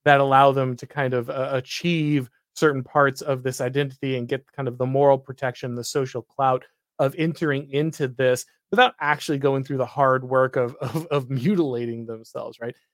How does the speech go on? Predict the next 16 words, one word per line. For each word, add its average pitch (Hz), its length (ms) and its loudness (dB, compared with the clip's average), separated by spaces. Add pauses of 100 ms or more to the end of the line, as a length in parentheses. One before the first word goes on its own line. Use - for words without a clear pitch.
(140)
And 214 160 2
so 208 440 4
while, 180 300 6
while 175 200 4
you 185 80 -4
might 202 180 -4
laugh 160 640 -2
at 131 200 -6
reading 143 440 -6
this, 120 260 -6
why 135 140 -2
this 151 200 -8
is 127 140 -16
kind 139 220 -8
of, 123 200 -8
uh, 127 280 -6